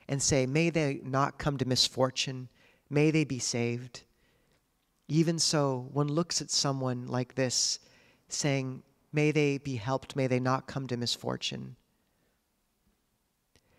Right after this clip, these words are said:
And one looks towards one pure in body and pure in speech, as one would encounter an oasis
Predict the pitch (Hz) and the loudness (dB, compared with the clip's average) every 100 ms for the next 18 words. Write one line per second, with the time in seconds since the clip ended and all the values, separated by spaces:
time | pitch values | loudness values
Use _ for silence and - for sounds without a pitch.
0 | _ _ 135 135 147 156 160 170 - - | _ _ -2 2 2 4 2 4 2 2
1 | - - 143 139 127 127 131 143 151 156 | -2 -6 -2 0 -2 -4 -2 0 0 -4
2 | 156 147 _ _ _ - 175 170 139 120 | -10 -14 _ _ _ -2 0 0 2 4
3 | 110 123 127 127 _ _ _ _ _ 120 | 2 0 -6 -12 _ _ _ _ _ -6
4 | 120 - 151 139 - - 120 - - - | -2 2 2 2 -2 -4 -6 -4 -6 -6
5 | - _ _ _ _ _ _ _ _ _ | -14 _ _ _ _ _ _ _ _ _
6 | - 135 139 147 156 147 135 - 123 - | 2 2 2 0 4 4 4 2 -8 -4
7 | 147 147 151 147 143 151 - - 131 127 | -4 -4 -2 -4 -4 -8 -10 -2 2 4
8 | 135 135 - 123 - - - | 4 2 -2 -2 0 0 -4